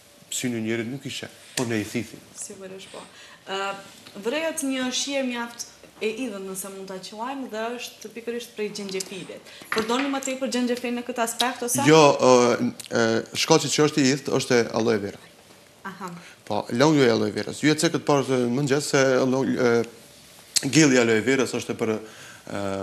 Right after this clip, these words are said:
Speaker 1: likur, është për, ë, për gilli aloe verës. Sa është për jashtë, aq është edhe i dobishëm edhe për brenda. Për jashtë e kisha cek mas shumti, domethënë, në ato që kanë, ë, probleme, kanë bërë sadopak, ë,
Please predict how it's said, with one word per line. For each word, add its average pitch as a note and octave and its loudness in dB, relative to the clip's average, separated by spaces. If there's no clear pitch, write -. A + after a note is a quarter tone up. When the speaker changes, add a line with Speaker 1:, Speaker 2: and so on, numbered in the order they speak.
Speaker 1:
likur, A2 -8
është F#2+ -12
për, F#2+ -16
ë, G2 -16
për G2 -16
gilli D3 4
aloe B2 4
verës. G#2 -4
Sa - -2
është C3+ -4
për G#2+ -6
jashtë, C3+ -12
aq A2 -16
është G#2+ -14
edhe G2+ -12
i - -14
dobishëm A2+ -8
edhe G2+ -12
për A2+ -10
brenda. F#2+ -16
Për B2+ 0
jashtë B2+ -2
e - -6
kisha A#2 -8
cek A#2 -8
mas A#2 -10
shumti, A2+ -10
domethënë, A2 -12
në G#2+ -12
ato G#2+ -10
që - -14
kanë, G#2 -6
ë, G2+ -10
probleme, G#2 -8
kanë G#2+ -8
bërë G#2+ -6
sadopak, G#2+ -8
ë, G#2 -10